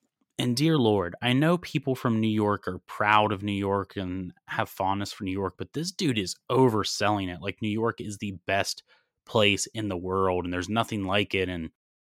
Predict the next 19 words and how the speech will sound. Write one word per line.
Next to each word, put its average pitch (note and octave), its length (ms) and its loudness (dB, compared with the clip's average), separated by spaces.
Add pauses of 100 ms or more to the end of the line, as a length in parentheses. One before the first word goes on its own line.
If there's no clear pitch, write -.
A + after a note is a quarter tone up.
(880)
every C3+ 440 2
single A#2 440 0
time B2 420 2
you F#2+ 120 -2
take - 260 -6
a F2+ 80 -10 (100)
picture, - 500 -2
it's - 240 -10
like, F#2 240 -2 (520)
<laughs> - 440 -20
you - 120 -2 (1000)
know, B2 240 6
really C#3 220 2
blowing G#2+ 640 2
smoke G#2 520 2
up F#2+ 160 -4
New G2+ 100 -4
York's G2 320 -4
butt. G2 400 -6